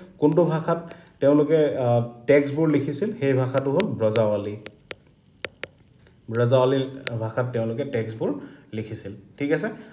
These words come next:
আৰু সেইটো সময়ত কি বুলি কোৱা হয়? "দিছ ইজ দ্য peak of দ্য আছামিজ literature", Peak point আছিল আছামিজ literature। Okay, next, next আমি পালোঁ যে, আ,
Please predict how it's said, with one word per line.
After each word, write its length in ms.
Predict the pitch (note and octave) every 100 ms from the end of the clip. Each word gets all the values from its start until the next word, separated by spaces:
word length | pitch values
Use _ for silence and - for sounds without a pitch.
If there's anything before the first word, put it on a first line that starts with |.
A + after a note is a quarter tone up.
| A#2+
আৰু 160 | C#3
সেইটো 180 | D3 D#3
সময়ত 280 | E3 E3+ E3+
কি 120 | E3
বুলি 160 | E3 E3
কোৱা 140 | D#3
হয়? 200 | D#3+ C#3+
"দিছ 180 | C3+ C3+
ইজ 60 |
দ্য 100 | E3 C#3+ -
peak 260 | F#3 F#3+
of 80 | D#3+
দ্য 100 | C#3+
আছামিজ 360 | B2+ A#2 A#2 A2+
literature", 480 | A2 F#2+ F2 E2+ - -
Peak 240 | E3+ F3 E3+
point 200 | B2 G#2+
আছিল 220 | G#2 G#2
আছামিজ 320 | F#2 G2 F#2+ F#2+
literature। 420 | F#2 F2+ G2 F#2 - - _ _ -
Okay, 240 | C3+ G3 G3 - - -
next, 300 | D3+ F#3 - - - - - - C#3
next 260 | F#3 F#3+
আমি 200 | G#3 G#3+ G#3+ -
পালোঁ 260 | E3+ F3+
যে, 140 | F3+ F#3+ - -
আ, 100 | -